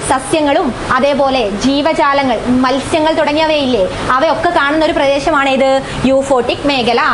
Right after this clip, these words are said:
യൂഫോട്ടിക് മേഖലയിലാണ് സമുദ്രത്തെ മൂന്ന് വിഭാഗമായി തരംതിരിക്കുന്നതിൽ ഏറ്റവും കൂടുതൽ പ്രകാശം ലഭ്യമാകുന്നത്.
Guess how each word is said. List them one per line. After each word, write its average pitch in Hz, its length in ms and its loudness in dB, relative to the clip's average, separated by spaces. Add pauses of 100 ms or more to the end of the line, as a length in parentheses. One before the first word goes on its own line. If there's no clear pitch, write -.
(320)
യൂഫോട്ടിക് 294 640 0
മേഖലയിലാണ് 294 800 0
സമുദ്രത്തെ 277 600 0
മൂന്ന് 277 200 0
വിഭാഗമായി 285 600 0
തരംതിരിക്കുന്നതിൽ 277 720 0
ഏറ്റവും 370 480 0
കൂടുതൽ 311 240 0
പ്രകാശം 269 520 0
ലഭ്യമാകുന്നത്. 247 680 0